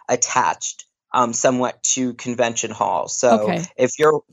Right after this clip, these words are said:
Speaker 1: if you're walking down the boardwalk towards the north end of the beach, you will actually go into, like, this beautiful,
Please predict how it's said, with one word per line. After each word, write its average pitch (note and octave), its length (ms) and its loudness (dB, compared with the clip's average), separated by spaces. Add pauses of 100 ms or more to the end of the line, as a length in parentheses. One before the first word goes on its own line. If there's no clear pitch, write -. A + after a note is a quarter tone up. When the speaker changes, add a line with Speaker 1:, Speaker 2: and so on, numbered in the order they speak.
(100)
Speaker 1:
if C3 200 -2
you're D#3 180 4
walking C#3 720 2
down C3 640 0 (300)
the B2+ 340 0
boardwalk A#2+ 760 2
towards B2 540 2
the B2 80 -4
north A#2+ 360 0
end A#2 260 -4
of A2 100 -6
the A2+ 80 -10
beach, B2 320 -2
you A#2 80 2
will A2 100 4
actually A#2 360 2
go A#2 200 4
into, A2 160 -4
like, A#2 140 -2
this A2 140 -6
beautiful, A2 880 0